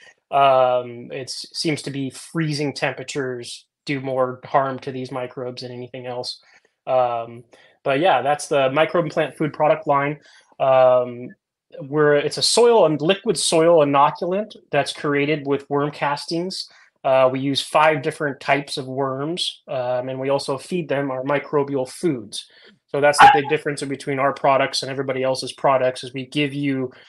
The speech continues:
the microbial foods we use to breed those masses in the beginning. Um, the person that created this product line, um,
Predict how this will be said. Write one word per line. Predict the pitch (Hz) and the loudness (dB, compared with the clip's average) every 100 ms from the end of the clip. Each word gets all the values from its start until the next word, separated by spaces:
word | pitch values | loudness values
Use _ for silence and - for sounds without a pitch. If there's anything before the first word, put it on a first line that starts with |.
| _ | _
the | 143 | 0
microbial | 139 139 165 147 147 | 0 2 4 4 2
foods | 135 - 147 135 | 0 0 -2 -2
we | 135 147 | -4 -6
use | 131 139 143 139 | -4 -2 -2 -2
to | 135 | -8
breed | 123 135 143 156 135 120 | -8 -6 -4 -2 -4 -4
those | 135 127 | -4 -2
masses | 131 123 131 131 127 | -2 -4 -4 -8 -10
in | 123 | -12
the | |
beginning. | 113 117 120 110 113 _ _ _ _ _ | -12 -12 -12 -12 -16 _ _ _ _ _
Um, | - 127 123 120 113 113 113 113 _ | 0 2 2 -2 -6 -12 -16 -20 _
the | 139 131 123 120 _ _ _ | -2 2 2 -2 _ _ _
person | - 233 - 214 | 0 2 2 2
that | 190 | 2
created | - 196 226 196 | 4 4 4 4
this | 147 - | 2 0
product | - 151 139 - | 4 4 4 0
line, | 139 135 139 139 - 160 | 0 0 0 -6 -8 -6
um, | 135 131 123 123 120 | -2 0 -2 -4 -8